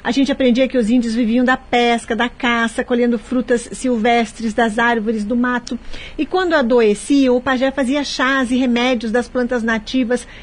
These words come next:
com benzimentos e os resultados eram muito bons. Os Yanomamis foram os últimos índios a serem contrata-, contatados pelos brancos e hoje estão nesta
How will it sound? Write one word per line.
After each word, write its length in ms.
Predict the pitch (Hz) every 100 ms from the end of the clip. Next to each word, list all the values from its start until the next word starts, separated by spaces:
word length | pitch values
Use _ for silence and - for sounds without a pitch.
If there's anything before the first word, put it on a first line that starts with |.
| -
com 180 | - 330
benzimentos 960 | 277 294 254 233 233 226 262 254 247 226
e 40 |
os 100 | 226
resultados 540 | 240 240 247 254 240 262
eram 160 | 254
muito 260 | 247 285 208
bons. 320 | - - - - - -
Os 120 | 508
Yanomamis 540 | 392 302 262 277 247 -
foram 300 | 285 269 254
os 160 | 214
últimos 420 | 339 359 285 240 269
índios 280 | 285 262
a 60 | 247
serem 260 | 277 254 240
contrata-, 640 | 233 226 214 220 233 240 -
contatados 720 | 269 311 254 - 220 226 -
pelos 260 | 254 247
brancos 400 | 214 233 233 254
e 60 | 226
hoje 160 | 233 247
estão 240 | 247 254
nesta 360 | 254 254 269